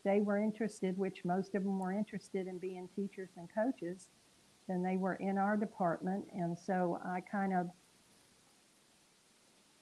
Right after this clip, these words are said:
them through ad-, academic advising and some other come to Jesus kind of meetings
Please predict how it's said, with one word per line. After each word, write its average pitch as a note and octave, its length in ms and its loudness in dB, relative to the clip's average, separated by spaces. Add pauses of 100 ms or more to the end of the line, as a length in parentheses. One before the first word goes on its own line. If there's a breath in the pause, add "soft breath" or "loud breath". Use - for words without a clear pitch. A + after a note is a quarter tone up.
(280)
them F#3+ 420 0
through G3 400 4 (100)
ad-, E3+ 140 -2 (200)
academic F#3+ 600 0
advising G#3+ 800 2
and E3 280 -2 (460)
some F#3 320 2
other G#3 400 4 (500)
come G3+ 220 6
to F#3 80 4
Jesus G3 520 2
kind F#3 300 2
of F3+ 60 2
meetings G3 460 10